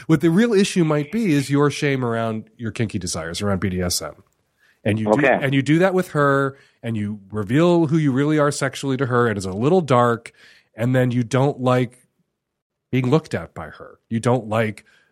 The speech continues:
Speaker 1: being, you can't be with someone who knows you for who you really are sexually because it's a little dark, and you need to get over that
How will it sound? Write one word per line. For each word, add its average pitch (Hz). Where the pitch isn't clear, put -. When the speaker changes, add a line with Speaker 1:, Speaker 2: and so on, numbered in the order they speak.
Speaker 1:
being, 117
you 127
can't 147
be 170
with 156
someone 127
who 123
knows 120
you 107
for 104
who 107
you 107
really 131
are 110
sexually 92
because 107
it's 101
a 104
little 90
dark, 82
and 104
you 127
need 123
to 113
get 98
over 98
that 80